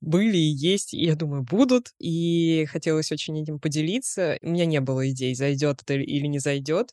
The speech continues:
Я это чисто по фану делала. Я вообще очень многое по приколу делаю в своей жизни. В принципе, почти всё. <laughs> А потом это стало прям отдушиной, потому что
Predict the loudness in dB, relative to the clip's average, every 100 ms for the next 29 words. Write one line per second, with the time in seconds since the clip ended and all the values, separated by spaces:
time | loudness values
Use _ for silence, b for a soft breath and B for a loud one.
0 | _ -4 0 0 -2 -8 -10 -10 -10 -4
1 | 0 2 2 0 0 2 2 2 2 0
2 | -2 -2 -4 -4 -4 -6 -8 -8 -4 0
3 | 0 -2 -4 -4 -6 -8 -8 -8 -8 -8
4 | -12 -14 _ -4 -2 -2 -4 -4 -2 -2
5 | -4 -4 -4 -2 -4 -4 -2 -2 -2 -4
6 | -10 -14 -16 -20 -20 B B B B _
7 | _ _ -4 -2 0 0 0 -2 -4 -2
8 | -2 -2 -2 -2 -4 -4 -4 -4 -4 -4
9 | -4 -2 -4 -4 -2 -2